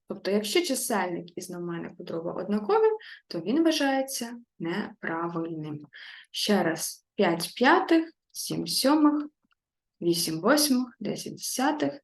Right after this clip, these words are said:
це не все неправильні дроби. А якщо чисельник більший за знаменник, то дріб теж є неправильний. Тобто тут у нас два варіанти. Таким чином, друзі, розібрали сьогодні з вами дві підтеми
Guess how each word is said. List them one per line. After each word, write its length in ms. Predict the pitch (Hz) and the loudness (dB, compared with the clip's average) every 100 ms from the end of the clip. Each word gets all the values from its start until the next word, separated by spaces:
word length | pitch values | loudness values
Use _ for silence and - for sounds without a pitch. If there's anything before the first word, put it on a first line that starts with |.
| - | -12
це 140 | 165 | -6
не 60 | 165 | -4
все 280 | 170 294 | 2 8
неправильні 520 | 330 - 220 220 214 202 | 8 8 6 6 6 6
дроби. 340 | 185 175 - - - - - - | 4 -2 -4 -16 -18 -16 -16 -10
А 160 | - 165 | -4 -2
якщо 240 | 170 170 | 0 0
чисельник 640 | - - - 160 147 147 - _ - | 0 0 -2 -4 -6 -8 -16 _ -8
більший 440 | 165 302 - 349 | 0 2 4 4
за 120 | 339 | 4
знаменник, 560 | 311 311 294 285 269 269 | 2 4 6 6 4 0
то 140 | - | -8
дріб 280 | 214 147 - | -8 -8 -8
теж 380 | - 214 269 - | -2 0 0 -2
є 80 | 190 | -6
неправильний. 600 | 165 170 135 131 147 - | -6 -8 -10 -10 -12 -16
Тобто 400 | - - 170 247 | -18 -14 -4 0
тут 140 | 339 | 0
у 180 | - 180 | -2 -12
нас 200 | 175 - | -14 -14
два 280 | - 180 202 | -12 -8 -6
варіанти. 520 | 196 147 139 151 - _ _ _ _ _ - - - - - - _ | -6 -10 -12 -14 -20 _ _ _ _ _ -20 -18 -18 -18 -20 -20 _
Таким 280 | - 285 359 | 0 6 8
чином, 280 | 359 427 311 | 10 10 10
друзі, 300 | 320 311 262 | 8 8 6
розібрали 500 | 247 240 247 247 233 | 2 0 2 2 2
сьогодні 500 | 233 220 214 208 202 | 0 -4 -2 0 0
з 100 | 196 | -2
вами 460 | 196 190 185 170 - - | -6 -6 -6 -8 -8 -10
дві 260 | - 196 | -2 -2
підтеми 680 | 196 175 175 185 175 170 170 | 0 -4 -6 -6 -4 -4 -6